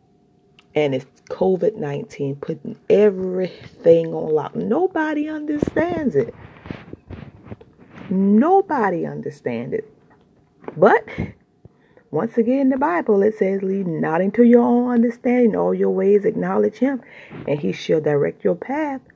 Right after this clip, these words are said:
Proverbs three, five, and six. So while everybody trying to figure it out, I think we need to focus on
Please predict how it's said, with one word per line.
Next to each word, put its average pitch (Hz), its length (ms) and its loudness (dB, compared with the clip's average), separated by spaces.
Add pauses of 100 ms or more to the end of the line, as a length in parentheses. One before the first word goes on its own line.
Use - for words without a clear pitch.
(580)
Proverbs 160 640 0
three, 180 200 0
five, 196 380 -4
and 190 120 -8
six. - 400 -2 (2250)
So - 220 0
while 160 640 -2 (2750)
everybody 202 320 4
trying 185 240 -10
to 156 80 -10
figure 180 480 -2
it 156 80 -2
out, 147 320 -6 (1500)
I 160 40 -6
think 160 320 -2
we 165 80 0
need 160 160 -4
to 151 60 2
focus 156 500 0
on 147 440 -2